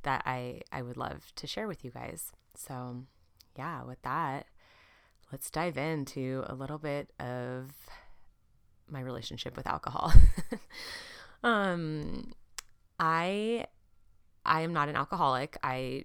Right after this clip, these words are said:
I'm not dependent on alcohol for kind of, like, emotional numbing needs or, um, to get in a certain place, like, socially, to interact with other people.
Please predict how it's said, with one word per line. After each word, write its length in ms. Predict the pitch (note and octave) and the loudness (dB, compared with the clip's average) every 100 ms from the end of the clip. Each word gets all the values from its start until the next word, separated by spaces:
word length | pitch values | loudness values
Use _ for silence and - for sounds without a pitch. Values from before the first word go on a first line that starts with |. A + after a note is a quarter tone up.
| - | -10
I'm 120 | C#3 C#3 | -8 -6
not 180 | C3+ | -6
dependent 380 | - - D3 C3+ | -6 -2 0 0
on 100 | C3 | -4
alcohol 500 | - B2+ B2 C3 B2+ | -4 -6 -6 -4 -4
for 640 | - C3+ B2+ B2+ B2 B2+ C3 - - _ _ - - - - - | -6 -6 -4 -2 -4 -6 -10 -16 -20 _ _ -20 -20 -20 -20 -14
kind 220 | - D#3 | -10 -8
of, 220 | C3+ B2 B2+ | -8 -8 -8
like, 240 | B2 - - | -10 -12 -10
emotional 600 | D3 C3+ - C3+ C3 C3+ - - - | -6 -6 -6 -6 -6 -10 -14 -20 -10
numbing 640 | D3 C#3 C3 C3 C3 C3 | -8 -6 -6 -6 -6 -4
needs 460 | C3+ B2+ B2+ B2 - | -4 -4 -6 -10 -12
or, 360 | C3 C3 - - - - - - | -8 -6 -6 -8 -12 -20 -20 -12
um, 640 | B2+ B2+ - D2+ - - - _ _ - - _ - | -8 -8 -8 -12 -12 -14 -16 _ _ -14 -14 _ -16
to 360 | - C#3 B2+ - - | -8 -6 -8 -12 -10
get 160 | C#3 - | -8 -6
in 60 | |
a 60 | C3+ | -8
certain 300 | - - C3+ | -6 -8 4
place, 360 | - C3 - | 4 4 -4
like, 180 | - - | -8 -8
socially, 520 | - G#3+ F#3 F#3+ E3+ E3 | -6 -6 -4 -4 -2 -4
to 180 | D#3 - | -8 -10
interact 340 | D#3 C#3+ C#3 - | -6 -6 -6 -8
with 120 | C#3+ | -12
other 180 | C#3 C3+ | -10 -10
people. 540 | C#3+ C#3 C3+ C3 | -10 -8 -6 -6